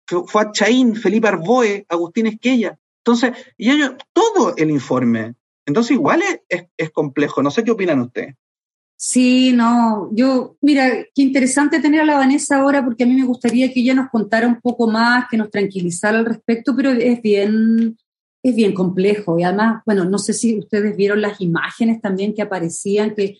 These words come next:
Speaker 2: no sé qué pensar de esas imágenes, pero claro, a gritos también, al colectivo se les trató de traidores también. Eh,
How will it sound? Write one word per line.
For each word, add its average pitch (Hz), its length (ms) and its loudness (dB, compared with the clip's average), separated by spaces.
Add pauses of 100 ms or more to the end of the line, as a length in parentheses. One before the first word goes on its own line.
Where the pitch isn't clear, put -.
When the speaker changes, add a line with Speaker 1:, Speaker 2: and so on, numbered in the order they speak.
(200)
Speaker 2:
no 247 100 2
sé 269 160 0
qué 269 100 -2
pensar 226 380 0
de 226 60 0
esas 220 200 -2
imágenes, 208 560 -2
pero 196 260 0 (280)
claro, 247 240 0
a 208 80 0
gritos 220 760 0
también, 208 440 2
al 202 140 -2
colectivo 202 540 -2
se - 100 -6
les 143 120 -6 (120)
trató 190 240 -2
de 202 80 0
traidores 202 800 0
también. 202 560 0 (320)
Eh, 208 480 2